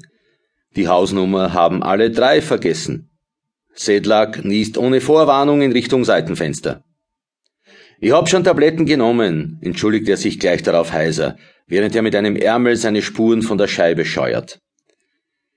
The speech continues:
„Mit der Stimme mache ich ausschließlich Polsterdienst“, sagt Bittner,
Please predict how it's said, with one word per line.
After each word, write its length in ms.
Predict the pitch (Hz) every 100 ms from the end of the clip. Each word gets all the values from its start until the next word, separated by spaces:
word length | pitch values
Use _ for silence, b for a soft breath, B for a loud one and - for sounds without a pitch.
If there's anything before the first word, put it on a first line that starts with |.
| _ _ _ _ -
„Mit 440 | 113 113 113 -
der 420 | 175 208 226 226 220
Stimme 720 | - - 208 220 214 208 202
mache 380 | 180 185 165 175
ich 360 | 175 170 -
ausschließlich 1160 | - 165 196 190 - 185 196 190 180 190 - -
Polsterdienst“, 1040 | 202 208 - 170 147 127 101 - - -
sagt 400 | - - 85 -
Bittner, 520 | - 98 98 87 73